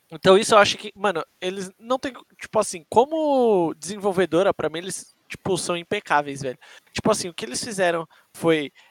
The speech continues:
é, eles chamaram, primeiro, o primeiro evento que eles fizeram foi com o Marshmello, tipo, deu uma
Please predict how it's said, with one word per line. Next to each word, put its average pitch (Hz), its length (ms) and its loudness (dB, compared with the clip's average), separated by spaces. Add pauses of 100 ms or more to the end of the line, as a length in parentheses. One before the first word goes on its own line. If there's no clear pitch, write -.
(120)
é, 131 680 -4 (460)
eles 156 260 -8
chamaram, 175 420 2 (120)
primeiro, 196 340 -2
o 214 80 0
primeiro 208 320 -2
evento 214 300 -6
que 220 60 -12
eles 185 140 -8
fizeram 180 240 -2
foi 180 160 -6
com - 120 -16
o 220 40 -6
Marshmello, 170 680 -4
tipo, - 220 -6
deu 185 100 0
uma 190 160 2